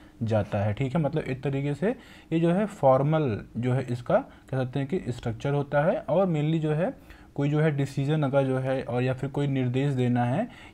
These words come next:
या फिर कोई सूचना, कोई नोटिस जो है अगर जो है देना है शासकीय तरीके से, वो जो है उसको जो है एक शासकीय पत्र के प्रारूप में लिखा जाता है। दोस्तों जो है इसकी विशेषताएं अगर हम बात करें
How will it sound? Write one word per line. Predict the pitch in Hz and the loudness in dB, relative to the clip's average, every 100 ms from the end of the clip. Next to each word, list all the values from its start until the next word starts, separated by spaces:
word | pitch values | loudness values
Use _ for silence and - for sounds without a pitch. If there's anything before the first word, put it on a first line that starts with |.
| 151 | -2
या | 156 | 0
फिर | 180 | 0
कोई | 180 190 | 0 0
सूचना, | 190 147 147 147 | 0 -2 0 0
कोई | 151 160 | 2 2
नोटिस | 147 135 143 175 | 2 0 2 2
जो | 139 | 2
है | 123 175 277 - - 117 | 0 0 -2 -12 -6 2
अगर | 139 | 2
जो | 139 | 4
है | 135 175 - 117 120 | 2 0 0 -4 0
देना | 120 127 139 | 2 2 2
है | 113 104 | 2 0
शासकीय | 131 123 123 - 147 | 0 0 -2 -4 -4
तरीके | 143 120 110 120 | 0 0 0 0
से, | 113 202 - - - | 0 -2 -2 -16 -6
वो | 147 170 | 0 2
जो | 156 | 2
है | 165 | 0
उसको | 196 - - 180 | 0 -4 -2 -2
जो | 143 | 0
है | 143 254 - 131 | -2 -6 -6 -6
एक | 143 | -6
शासकीय | - 139 131 - 156 | -2 -2 -2 -4 -2
पत्र | 151 - 123 | -4 -4 -4
के | 165 | 0
प्रारूप | 147 117 113 | 0 0 0
में | 151 | -2
लिखा | 117 110 | 0 0
जाता | 110 110 143 | 0 -2 -2
है। | 190 | 0
दोस्तों | 165 - 160 | -2 -2 -2
जो | 156 | 0
है | 165 | -2
इसकी | 127 - 156 | -4 -4 -4
विशेषताएं | 123 127 127 - 131 | -4 -4 -6 -2 -2
अगर | 147 143 | 0 0
हम | 143 143 | 0 4
बात | 139 139 | 2 2
करें | 151 190 | 0 0